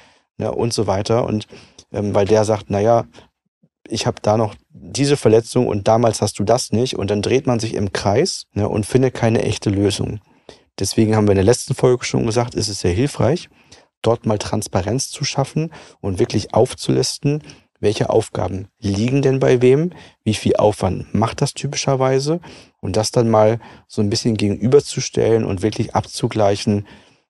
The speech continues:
ähm, wie ist denn das realistische Bild im Verhältnis zum Gefühl. Und da merken viele auch, dass sie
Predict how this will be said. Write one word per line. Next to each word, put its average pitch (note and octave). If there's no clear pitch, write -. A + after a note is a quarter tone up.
ähm, F#2+
wie G2
ist -
denn F#2+
das -
realistische G#2+
Bild A2+
im A2
Verhältnis G2+
zum G2+
Gefühl. G2
Und F#2+
da F#2+
merken A#2
viele B2+
auch, C3+
dass -
sie G2+